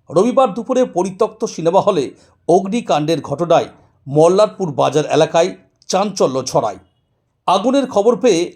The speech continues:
ঘটনাস্থলে ছুটে আসে মল্লারপুরের বিশাল পুলিশ বাহিনী।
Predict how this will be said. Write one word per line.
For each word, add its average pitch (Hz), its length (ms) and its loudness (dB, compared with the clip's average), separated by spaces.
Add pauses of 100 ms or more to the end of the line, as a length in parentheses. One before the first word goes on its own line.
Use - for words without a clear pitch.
ঘটনাস্থলে 214 560 0
ছুটে 190 280 -4
আসে 190 260 0
মল্লারপুরের 156 880 0 (380)
বিশাল 185 420 -2
পুলিশ 160 360 -6
বাহিনী। 120 360 -4